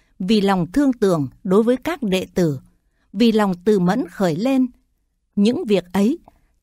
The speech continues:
ta đã làm cho các ông. Này Ananda, đây là những gốc cây, đây là những ngôi nhà trống. Hãy tu thiền. Này Ananda, chớ có phóng dật, chớ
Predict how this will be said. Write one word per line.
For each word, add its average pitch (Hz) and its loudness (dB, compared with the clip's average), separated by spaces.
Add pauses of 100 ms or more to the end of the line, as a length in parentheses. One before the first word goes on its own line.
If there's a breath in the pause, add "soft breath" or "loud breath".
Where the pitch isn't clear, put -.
ta 262 2
đã 233 0
làm 190 0
cho 240 -2
các 294 -8
ông. 214 0 (840)
Này 190 0 (100)
Ananda, 226 0 (560)
đây 277 0
là 202 2
những 226 2
gốc 311 -2
cây, 269 0 (500)
đây 277 2
là 202 2
những 214 0
ngôi 277 2
nhà 180 0
trống. 196 0 (760)
Hãy 320 -2 (100)
tu 285 2
thiền. 175 -2 (580)
Này 196 0 (100)
Ananda, 226 0 (560)
chớ 240 0
có 254 0 (100)
phóng 262 -2
dật, 214 -4 (500)
chớ 226 2